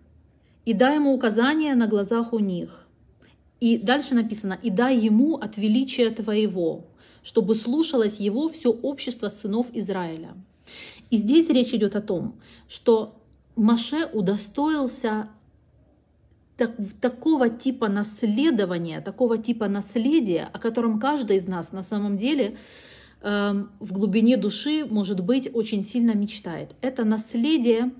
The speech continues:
духовное наследие, когда тебя наследует не твой родственник, потому что вы родственники, а когда наследуют твои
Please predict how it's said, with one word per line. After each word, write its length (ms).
духовное 680
наследие, 720
когда 640
тебя 280
наследует 960
не 260
твой 300
родственник, 640
потому 340
что 180
вы 120
родственники, 720
а 80
когда 320
наследуют 760
твои 440